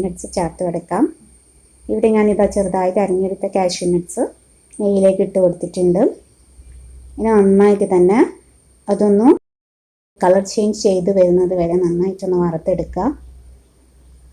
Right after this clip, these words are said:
നമ്മുടെ കാഷ്യൂ നട്ട് നന്നായിട്ട് വറുത്തെടുത്തതിന് ശേഷം നമുക്കതിലേക്ക് എള്ള് കൂടി ചേർക്കേണ്ടതുണ്ട്. ഞാനിവിടെ ഇതാ ഒരു ടേബിൾ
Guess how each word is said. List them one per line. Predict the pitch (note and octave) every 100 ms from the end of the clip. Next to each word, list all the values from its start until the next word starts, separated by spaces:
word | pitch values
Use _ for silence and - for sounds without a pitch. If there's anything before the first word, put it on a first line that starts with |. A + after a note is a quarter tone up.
| -
നമ്മുടെ | G#3 G3+ A#3+ G4 -
കാഷ്യൂ | G3+ G3 G#3 G#3
നട്ട് | G#3 G3+
നന്നായിട്ട് | F3+ F#3+ G3 G3 G3+
വറുത്തെടുത്തതിന് | F3+ F3+ F#3+ F#3 F3+ G3 -
ശേഷം | F3+ - F3+ - _ _ _ _
നമുക്കതിലേക്ക് | G3 G3 G#3 F#3+ F#3 F#3 F#3 G3+ A#3 G3+
എള്ള് | G3 G#3+ G3
കൂടി | G3 G3
ചേർക്കേണ്ടതുണ്ട്. | F3+ E3+ F#3 F3+ F#3 F3+ E3 F#3 - - _ - -
ഞാനിവിടെ | G3+ A3 A3 G3 F#3+
ഇതാ | F#3+ F#3
ഒരു | G#3 A3
ടേബിൾ | F3+ F3+